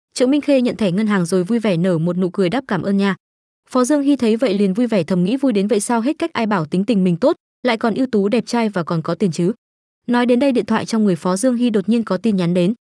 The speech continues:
Anh cầm điện thoại ra và trong đó ghi rằng cậu nói muốn bỏ tiền ra để đuổi cô ấy đi, đã đưa tiền chưa? Phó Dương Hy thấy Khương Tử Thu nhắn vậy thì đáp đưa rồi, trong thẻ có mười vạn, cô ấy thích tớ như vậy, sự vui vẻ trên mặt hoàn toàn không thể che giấu được, tớ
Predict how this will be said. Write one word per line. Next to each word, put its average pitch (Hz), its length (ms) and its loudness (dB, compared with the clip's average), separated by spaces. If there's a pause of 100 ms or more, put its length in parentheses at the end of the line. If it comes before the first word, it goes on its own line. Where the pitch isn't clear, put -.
(340)
Anh 285 140 2
cầm 220 160 2
điện 196 120 0
thoại 202 220 -2
ra 240 160 -2
và 208 120 0
trong 214 180 -2
đó 196 140 2
ghi 240 180 0
rằng 196 220 0
cậu 180 160 0
nói 190 200 0
muốn 208 240 2
bỏ 226 160 0
tiền 175 200 0
ra 220 200 -2
để 202 120 0
đuổi 170 220 0
cô 208 120 0
ấy 185 200 0
đi, 233 160 0
đã 202 140 -4
đưa 233 140 2
tiền 196 200 0
chưa? 196 220 2 (540)
Phó 254 140 2
Dương 294 180 2
Hy 285 140 2
thấy 226 180 0
Khương 269 240 0
Tử 214 160 0
Thu 226 120 0
nhắn 202 220 2
vậy 233 120 0
thì 202 160 0
đáp 247 200 -2
đưa 240 140 2
rồi, 202 180 0
trong 214 160 -2
thẻ 202 160 0
có 175 140 -2
mười 208 200 2
vạn, 175 180 -4
cô 214 140 -2
ấy 190 180 0
thích 302 180 -2
tớ 196 140 2
như 226 180 0
vậy, 202 160 0
sự - 180 -4
vui 208 140 -2
vẻ 180 160 -2
trên 196 220 0 (320)
mặt 247 160 -2
hoàn 247 160 0
toàn 208 140 0
không 262 140 -4
thể 202 160 2
che 214 180 -2
giấu 196 180 2
được, 233 180 0
tớ 190 140 2